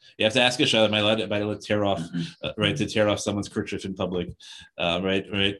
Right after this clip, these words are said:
Um, things, right. The answer is it's us. You shouldn't do things that shame people. So it could be that this is the kind of mistake, we could say it's purely regulative. Really, there's no chidush in this halacha. It's just, right. It's just that, it's just that people wouldn't realize that it's usher.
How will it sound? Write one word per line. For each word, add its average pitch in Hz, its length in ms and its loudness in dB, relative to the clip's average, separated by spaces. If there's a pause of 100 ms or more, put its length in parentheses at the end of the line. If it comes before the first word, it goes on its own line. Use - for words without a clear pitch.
Um, 95 280 0
things, 110 160 0
right. 107 140 4
The 104 60 4
answer 117 240 2
is 131 100 4
it's 165 140 4
us. 262 160 4
You 120 100 2
shouldn't 143 220 -2
do 190 80 0
things 202 160 0
that 220 100 2
shame 233 180 2
people. 117 340 -4 (680)
So - 100 2
it 165 140 6
could 262 180 4
be 151 200 6
that 131 160 -2
this 175 160 4
is 170 100 4
the 143 80 2
kind 143 260 2
of 131 60 2
mistake, 127 460 0 (260)
we 123 80 -2
could 143 100 0
say 151 120 8
it's 127 120 2
purely 170 280 4
regulative. 113 500 2
Really, 160 200 2
there's 120 200 2
no 151 180 4
chidush - 600 -2 (100)
in 95 160 -8
this 87 200 -8
halacha. 80 460 -10 (1120)
It's 113 220 4
just, 127 220 4
right. 120 260 8
It's 117 220 0
just 143 380 2
that, 127 200 -2
it's 117 140 -2
just 139 280 2
that 120 160 0
people 135 220 -4
wouldn't 120 340 2
realize 113 640 4
that 87 120 -6
it's 80 160 -8
usher. - 360 -10